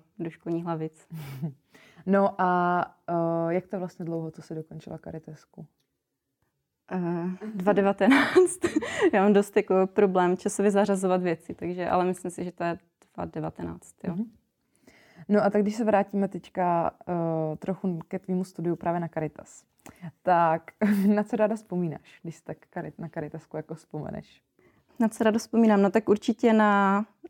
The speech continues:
Speaker 1: na některé předměty a vyučující, a na tu, na tu atmosféru tady, na takové to jako srdcařství, které si myslím, že hodně tady lidi jako mají.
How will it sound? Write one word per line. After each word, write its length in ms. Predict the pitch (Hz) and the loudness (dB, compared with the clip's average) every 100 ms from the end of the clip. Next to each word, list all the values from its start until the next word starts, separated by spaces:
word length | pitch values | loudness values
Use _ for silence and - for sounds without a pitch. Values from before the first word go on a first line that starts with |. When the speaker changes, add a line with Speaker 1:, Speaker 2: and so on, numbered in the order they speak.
| _ | _
Speaker 1:
na 180 | 208 214 | 0 4
některé 420 | 202 208 - 233 | 4 0 0 0
předměty 680 | 240 - 233 214 214 185 233 | 0 2 4 2 0 0 0
a 120 | - | 0
vyučující, 760 | 190 196 190 202 190 - 285 269 381 240 _ 330 _ 214 | 0 0 0 -2 -4 -4 -2 -2 -4 -10 _ -20 _ -10
a 420 | 190 185 185 185 _ - | -8 -6 -8 -10 _ -8
na 140 | 196 190 | -6 -6
tu, 400 | - 202 196 190 | -2 0 2 0
na 120 | 190 | 0
tu 120 | - | 0
atmosféru 640 | - 208 247 - - 214 | -2 0 -4 -4 -4 -2
tady, 580 | 208 190 190 185 180 190 - _ _ _ _ _ _ | 0 -2 -2 -2 -4 -6 -14 _ _ _ _ _ _
na 60 | 185 | -6
takové 360 | 196 - 185 185 | -6 -2 0 0
to 120 | 180 | 0
jako 240 | 185 180 | -2 -4
srdcařství, 1120 | - 180 - 208 - - _ 190 185 180 190 190 _ | -6 -10 -2 -2 -2 -16 _ -2 0 0 -4 -10 _
které 280 | _ - 185 | _ -10 -10
si 160 | - 190 | -10 -10
myslím, 280 | 190 190 185 | -8 -8 -6
že 120 | 196 | -4
hodně 240 | 185 180 | -4 -6
tady 200 | 180 180 | -6 -6
lidi 220 | 180 180 | -4 -4
jako 200 | 185 - | -6 -4
mají. 640 | 196 190 190 185 175 175 | -4 -2 -2 -2 -2 -4